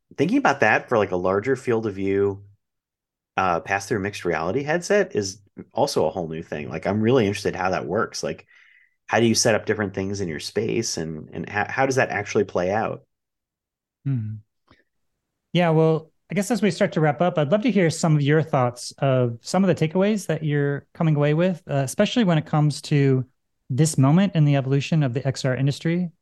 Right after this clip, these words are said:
Speaker 2: I know certainly for uh, going at A W E, it was really like,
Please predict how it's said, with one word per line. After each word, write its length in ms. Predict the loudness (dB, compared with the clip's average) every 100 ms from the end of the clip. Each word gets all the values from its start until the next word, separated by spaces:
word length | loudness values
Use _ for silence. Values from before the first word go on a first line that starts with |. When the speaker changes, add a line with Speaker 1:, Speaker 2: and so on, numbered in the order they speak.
| 2
Speaker 2:
I 80 |
know 100 | 4
certainly 600 | 4 2 2 4 4 2 -2
for 380 | -2 0 0 -4 _ _ _ _ _ -4
uh, 240 | -2 -4 -6 _
going 280 | 0 4 4
at 180 | 2 2
A 80 | 2
W 300 | 4 4 4
E, 200 | 2 0
it 80 |
was 160 | -2 -2
really 200 | 2 2
like, 300 | 4 2 0